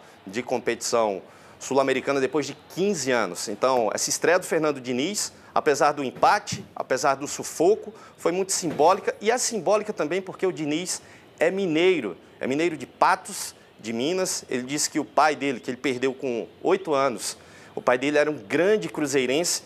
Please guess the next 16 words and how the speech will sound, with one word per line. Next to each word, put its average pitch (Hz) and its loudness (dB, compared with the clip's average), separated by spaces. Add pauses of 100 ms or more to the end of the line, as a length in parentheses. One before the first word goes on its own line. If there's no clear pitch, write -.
(280)
e 131 -4
pra 151 4
ele 175 0
tinha 170 -4
mais 151 0 (500)
essa 143 0
questão 156 2
aí 120 0 (920)
na 123 2
estreia 135 4
dele 131 0
que 120 -4 (140)
ficaria 143 2 (100)
ainda 139 2
mais 139 0 (220)
especial. 139 0